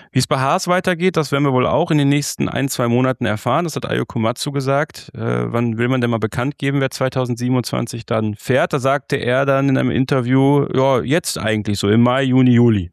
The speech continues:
Ne, wir hatten ja letzte Woche über, äh, Esteban Ocon auch gesprochen.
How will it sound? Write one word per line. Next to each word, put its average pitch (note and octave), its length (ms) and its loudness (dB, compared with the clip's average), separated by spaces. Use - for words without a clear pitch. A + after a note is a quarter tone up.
Ne, A#2 200 -2
wir A#2+ 120 2
hatten B2+ 200 -4
ja A#2+ 160 0
letzte A#2+ 320 -4
Woche B2 240 0
über, A2+ 260 0
äh, F2+ 140 -4
Esteban A#2 460 -2
Ocon C3+ 300 -2
auch A#2+ 220 -4
gesprochen. C3 640 -2